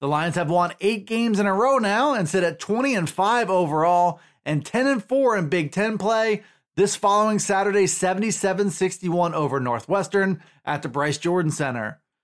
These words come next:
Penn State has won games over that stretch in a variety of ways, including a committed effort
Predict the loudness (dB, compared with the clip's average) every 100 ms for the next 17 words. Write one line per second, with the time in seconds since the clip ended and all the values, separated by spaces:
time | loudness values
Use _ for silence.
0 | _ -4 -2 0 0 0 0 2 2 0
1 | 0 0 2 2 2 0 0 -2 -2 0
2 | 0 0 2 2 2 2 2 0 2 2
3 | 4 4 2 -6 _ -12 -10 -2 0 0
4 | -2 0 0 2 2 2 0 0 -2 -2